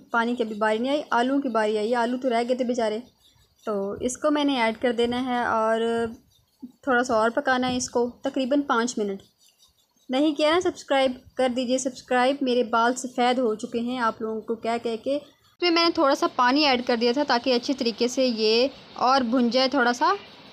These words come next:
तो इसको मैं ढक के रख दूँगी, और तकरीबन मैंने दस मिनट के बाद इसको चेक किया है, बहुत ही खूबसूरत सा लग रहा है बना हुआ, जो इसका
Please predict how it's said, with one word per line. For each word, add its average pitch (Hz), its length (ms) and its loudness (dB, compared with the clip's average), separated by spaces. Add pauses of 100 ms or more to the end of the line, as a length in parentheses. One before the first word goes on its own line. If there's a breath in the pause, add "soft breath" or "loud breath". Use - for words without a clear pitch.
तो - 140 -4
इसको 294 360 0
मैं 311 380 2
ढक 240 240 0
के 285 100 2
रख 247 200 -2
दूँगी, 277 300 0 (680)
और 240 320 4
तकरीबन 269 460 0
मैंने 269 320 2
दस 285 240 0
मिनट 269 260 2
के 262 100 2
बाद 233 260 2
इसको 254 240 -2
चेक 254 340 -2
किया 226 240 0
है, 233 260 2
बहुत 226 500 -2
ही 220 220 -4
खूबसूरत 226 440 -6
सा 233 100 -6
लग 202 200 -4
रहा 208 100 0
है 214 200 -2
बना 202 180 -2
हुआ, 208 260 0 (420 loud breath)
जो 233 120 0
इसका 240 260 0